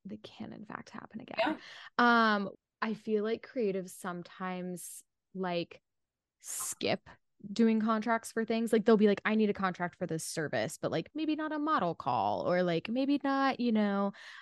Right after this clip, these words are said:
Speaker 1: um, helping someone with something. I had a friend recently that performed a service for a friend, like, nine years ago, and they found, like, a glitch in a contact form,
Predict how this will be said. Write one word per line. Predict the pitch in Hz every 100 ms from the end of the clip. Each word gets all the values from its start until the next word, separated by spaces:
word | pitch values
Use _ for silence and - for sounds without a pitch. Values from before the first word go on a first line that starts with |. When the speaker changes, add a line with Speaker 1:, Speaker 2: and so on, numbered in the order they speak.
| -
Speaker 1:
um, | 208 202 190 180 175
helping | - - 233 233 214
someone | - 196 180
with | 170 -
something. | 156 - 143 120 113 -
I | 185
had | 175 185
a | 170
friend | 170 175 165
recently | 175 - - 185
that | 165 -
performed | - 180 - 185 185 180
a |
service | - 156 156 165 -
for | 135
a | 160
friend, | - 131 156 220 - - -
like, | 156 156 - _ _ _ _ - 190
nine | 196 156 151
years | 156 104 -
ago, | 170 208 220 214
and | 180
they | 165
found, | - 151 160
like, | 156 -
a | 185
glitch | 165 151 143 - - -
in | 170 156 151 160 -
a | 151 123
contact | - - - - 175 208 -
form, | 254 240 254 277